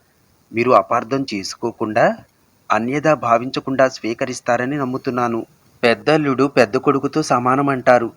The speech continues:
మామగారు ఇబ్బందుల్లో ఉన్నప్పుడు ఆదుకుని సహాయం చేయటం అవకాశమున్న ప్రతి అల్లుని ధర్మం అని నమ్ముతున్నా. మీరీ డబ్బును తీసుకోవడానికి ఇష్టం లేకపోతే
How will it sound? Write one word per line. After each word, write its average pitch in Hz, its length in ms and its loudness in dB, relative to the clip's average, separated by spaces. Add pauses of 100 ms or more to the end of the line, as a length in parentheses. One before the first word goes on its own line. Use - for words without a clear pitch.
(580)
మామగారు 139 520 4
ఇబ్బందుల్లో 139 580 -2
ఉన్నప్పుడు 127 720 -2 (200)
ఆదుకుని 123 480 2
సహాయం 123 580 -2 (100)
చేయటం 123 400 -6 (400)
అవకాశమున్న 143 640 0
ప్రతి - 420 -4
అల్లుని 123 320 0
ధర్మం 127 460 -4 (180)
అని 135 140 -2
నమ్ముతున్నా. 131 600 -2 (680)
మీరీ 117 240 0
డబ్బును 110 380 -2
తీసుకోవడానికి 135 960 -4
ఇష్టం - 340 -8
లేకపోతే 120 680 -6